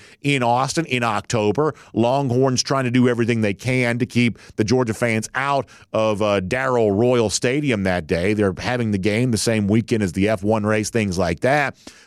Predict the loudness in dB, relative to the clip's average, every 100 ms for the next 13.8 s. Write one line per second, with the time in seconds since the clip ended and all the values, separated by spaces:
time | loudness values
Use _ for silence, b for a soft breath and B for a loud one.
0 | B -4 -4 -2 -2 -2 -2 -2 -4 0
1 | 0 0 0 0 2 0 0 -2 -4 -4
2 | -4 -4 -2 0 -2 -2 -4 -2 -4 -2
3 | 0 2 2 -2 b b -8 -2 0 0
4 | -2 -4 -4 -2 0 0 0 -2 -4 -4
5 | -2 -2 -2 0 0 0 -2 -4 -2 -2
6 | 0 0 0 -6 B B B 0 0 2
7 | 0 0 -2 0 0 0 -2 -4 -2 0
8 | 0 0 -2 0 0 0 -2 0 0 0
9 | -4 0 0 0 0 2 2 0 -4 -4
10 | -4 -4 -4 -2 -2 -2 -4 -2 -4 -4
11 | -4 -4 -4 -4 -2 -2 -2 0 -2 0
12 | 0 0 -2 B B B -4 -2 -2 -2
13 | -2 0 0 0 0 2 2